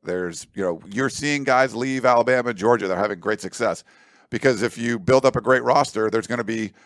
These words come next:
four and five-star guys that are third string, and they're just not gonna, and they're gonna end up somewhere else. U S C's got a couple guys from Alabama already. So I think year one is going to be the bigger one, but it's always gonna be part of it.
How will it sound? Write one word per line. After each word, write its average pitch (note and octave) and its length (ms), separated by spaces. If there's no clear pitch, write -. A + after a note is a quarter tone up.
four C3 180
and D3 100
five-star B2+ 380
guys A#2+ 300
that A#2 100
are A#2 80
third B2+ 280
string, D3 280
and F#2 100
they're F#2 60
just F#2 140
not A2 140
gonna, G#2+ 200
and G2 100
they're G2 80
gonna G2+ 140
end G#2+ 140
up G#2+ 100
somewhere A2+ 300
else. G#2 240
U F2+ 120
S F2+ 80
C's F#2+ 140
got G#2 180
a G#2 60
couple F#2 240
guys F2 400
from G#2 160
Alabama F#2 480
already. E2 360
So F#2+ 320
I C3+ 100
think F#3+ 220
year C3 260
one A#2 300
is G2+ 100
going A#2 200
to G2+ 60
be G2+ 140
the F2+ 100
bigger G#2+ 300
one, B2+ 280
but B2 140
it's A2 200
always A2+ 280
gonna F#2 220
be D#2+ 80
part A#1+ 260
of G1+ 80
it. - 680